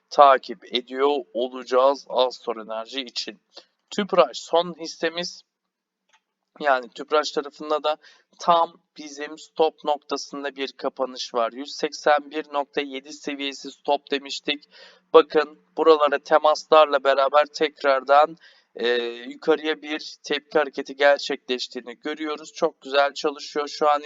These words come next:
için. E, yarınki kapanış durumu çok kritik. E, bu noktada en azından şöyle yüz seksen bir üç diyelim. Şöyle çekmek istiyorum artık. Yüz seksen bir üç, yüz seksen bir dört altı günlük kapanış stop çalıştırılabilir.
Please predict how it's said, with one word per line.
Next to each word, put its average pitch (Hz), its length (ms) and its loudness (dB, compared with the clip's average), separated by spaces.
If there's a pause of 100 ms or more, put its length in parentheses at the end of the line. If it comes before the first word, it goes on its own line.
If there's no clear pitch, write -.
için. 156 320 -6 (500)
E, 123 80 -2 (420)
yarınki 156 720 6
kapanış 151 540 -4
durumu 135 300 -10
çok 156 320 -2
kritik. 156 540 -8 (340)
E, 135 140 -8
bu 156 120 -14
noktada 151 400 -2
en 151 160 -6
azından 147 640 -2 (280)
şöyle 147 380 -8
yüz 143 200 -18
seksen 151 480 -2
bir 147 100 -14
üç - 380 -16
diyelim. 123 460 -6 (640)
Şöyle - 600 -14
çekmek - 540 -16
istiyorum 120 480 -10
artık. 120 360 -8 (440)
Yüz 208 180 -8
seksen 147 500 2
bir 127 80 -8
üç, - 240 -12
yüz 190 160 -6
seksen 165 480 2
bir 135 180 -14
dört 139 260 0
altı 135 280 0
günlük 143 400 -12
kapanış 131 380 -8
stop - 360 -8
çalıştırılabilir. 139 920 -4